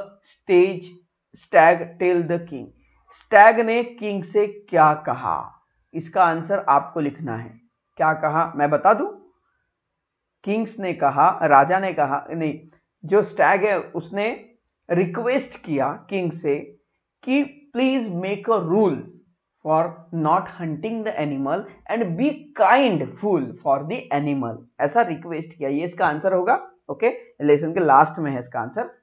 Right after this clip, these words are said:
वहां से देख के लिख लीजिए। Why is the stag called the noble stag? इस स्टैग को नोबल स्टैग क्यों कहा जाता है, इसका आंसर आप खुद लिखिए,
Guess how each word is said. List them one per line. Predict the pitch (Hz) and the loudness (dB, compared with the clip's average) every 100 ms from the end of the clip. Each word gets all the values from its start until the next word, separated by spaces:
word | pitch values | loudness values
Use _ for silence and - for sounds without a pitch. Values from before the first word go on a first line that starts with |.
| - | -12
वहां | 135 120 | -8 -8
से | 120 | -8
देख | 120 - | -12 -12
के | 104 | -18
लिख | |
लीजिए। | - _ _ _ _ _ 147 | -20 _ _ _ _ _ 4
Why | 196 262 - | 8 8 4
is | 226 180 214 | -2 -2 0
the | 214 | -2
stag | - - 165 170 - | -2 4 4 2 2
called | 165 175 180 | 4 4 0
the | 156 | 0
noble | 143 147 147 - | -2 -2 -4 -2
stag? | 135 135 120 - | -2 -2 -12 -8
इस | 233 214 - | -4 -4 -6
स्टैग | 180 175 180 | 0 0 2
को | 214 | -2
नोबल | 180 175 190 | 0 0 -2
स्टैग | 175 180 175 214 | -2 -2 -2 -2
क्यों | 220 | -2
कहा | 214 185 | 6 6
जाता | 190 190 214 | 6 2 0
है, | |
इसका | 196 202 | -2 0
आंसर | 175 165 185 | 0 2 4
आप | 175 175 - | 4 2 -4
खुद | 220 226 | -2 0
लिखिए, | 214 175 - 175 180 156 - | -2 -4 -8 0 0 0 -10